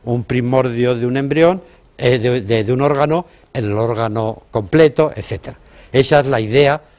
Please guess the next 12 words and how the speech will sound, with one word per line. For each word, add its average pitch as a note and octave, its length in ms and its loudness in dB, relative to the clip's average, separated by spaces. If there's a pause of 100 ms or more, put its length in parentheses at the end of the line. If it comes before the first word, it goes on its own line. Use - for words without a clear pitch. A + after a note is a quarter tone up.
(140)
de A2+ 180 -2
por G2+ 200 -6
qué C#3 380 0 (200)
hay A#2+ 160 0
que C#3 100 2
distinguir B2 540 -4 (480)
biológicamente, A#2+ 880 0
y C#3 80 0
esto A2+ 160 -4
también A2 300 -2
lo G#2 60 -2
aceptan, G#2+ 440 -2